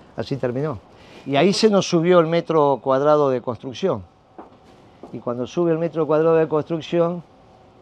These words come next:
unos tienen casa y otros no. Hay materiales de base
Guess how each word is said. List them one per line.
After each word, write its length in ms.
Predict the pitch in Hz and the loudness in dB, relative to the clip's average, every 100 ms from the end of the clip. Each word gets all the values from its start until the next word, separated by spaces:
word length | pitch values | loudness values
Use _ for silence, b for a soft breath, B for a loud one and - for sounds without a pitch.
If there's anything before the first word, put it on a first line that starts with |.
| _ - - _ _ - | _ -20 -20 _ _ -12
unos 260 | 135 135 | -8 -6
tienen 240 | 127 131 127 | -6 -8 -6
casa 280 | 151 151 131 | -6 -4 -6
y 80 | |
otros 220 | 123 113 127 | -6 -6 -8
no. 120 | 117 - - - - | -10 -12 -20 -20 -8
Hay 200 | - 190 | 0 2
materiales 680 | 190 196 - 175 196 202 180 | 2 -2 -2 -2 0 2 2
de 120 | 175 | 0
base 600 | 180 185 156 - 160 160 | 2 2 0 -4 -6 -6